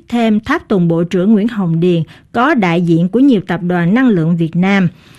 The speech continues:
Điều này cho thấy Việt Nam có ý định mua khí đốt hóa lỏng N N G của Mỹ và có thể xem xét lại thuế đối với một số mặt hàng nhập khẩu từ ethanol, N N G cho đến nông sản.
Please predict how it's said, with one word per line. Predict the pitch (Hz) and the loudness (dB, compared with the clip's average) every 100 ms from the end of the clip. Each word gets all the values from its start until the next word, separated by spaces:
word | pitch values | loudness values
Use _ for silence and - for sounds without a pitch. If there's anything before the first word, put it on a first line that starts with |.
| - 214 | -10 0
Điều | 220 | 2
này | 220 220 214 | 2 0 -2
cho | 247 240 | -2 -4
thấy | 226 277 330 | -2 -2 -2
Việt | 214 202 | -2 -2
Nam | 214 208 | 0 0
có | 254 | -2
ý | - 302 | -2 -2
định | 214 156 175 | -2 0 2
mua | 208 202 | 2 2
khí | - 269 | -2 -2
đốt | 240 330 - | -2 -4 -6
hóa | 240 262 | -6 -4
lỏng | 262 156 220 - 202 | -4 -4 -6 -6 -4
N | 202 202 190 | -4 -2 0
N | 190 | 2
G | 196 190 | 2 0
của | 190 175 | 0 0
Mỹ | 180 147 240 - - | 2 0 -2 -6 -10
và | 202 214 214 | 0 2 2
có | 220 339 | -2 -2
thể | 196 | 0
xem | 226 294 254 | -2 0 0
xét | 247 359 226 | 0 -4 -4
lại | 156 156 | -4 -4
thuế | - 220 247 330 - - | -2 0 0 -4 -10 -4
đối | 220 320 | 0 2
với | 359 | 2
một | 285 156 | 0 -2
số | - 233 | -4 -6
mặt | 311 214 - | 0 -2 -2
hàng | - 170 160 | -6 -2 0
nhập | 160 151 | 0 -4
khẩu | - 151 208 - | -6 -4 -4 -4
từ | 185 160 | -2 0
ethanol, | 214 202 208 196 196 202 196 - - _ | 0 -2 0 0 2 0 -2 -8 -20 _
N | 220 220 190 - 202 | 0 2 0 -2 0
N | 196 | 2
G | 202 196 190 | 2 -2 -2
cho | 180 | -2
đến | 175 226 | 0 2
nông | 254 180 | 2 0
sản. | 156 160 143 | -2 -4 -4